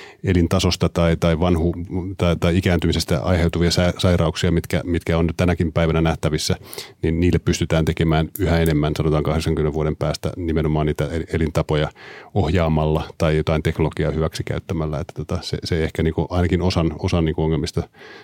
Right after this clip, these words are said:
saattaa ratkaista, mutta kyllä tämä monisairastuvuus tässä varmasti on yksi, yksi tota iso asia,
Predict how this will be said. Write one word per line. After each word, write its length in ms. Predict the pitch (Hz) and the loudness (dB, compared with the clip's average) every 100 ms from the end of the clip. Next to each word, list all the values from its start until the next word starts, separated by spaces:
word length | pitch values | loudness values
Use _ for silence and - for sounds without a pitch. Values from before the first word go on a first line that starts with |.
| - | -6
saattaa 360 | 87 85 85 | -4 -2 0
ratkaista, 420 | 80 78 - - | 0 -2 -6 -4
mutta 240 | 73 73 85 | -4 -2 -2
kyllä 140 | 80 | 0
tämä 120 | 90 | 2
monisairastuvuus 680 | 95 107 82 80 78 78 80 | 4 4 4 2 0 -2 -2
tässä 220 | - - | -2 -2
varmasti 360 | 80 78 - 80 | -2 -2 -4 -2
on 100 | 76 | -2
yksi, 200 | 82 - | -4 -8
yksi 160 | 87 - | -10 -6
tota 140 | 78 | -2
iso 240 | 78 80 67 | -2 -2 -2
asia, 280 | 82 - | -2 -4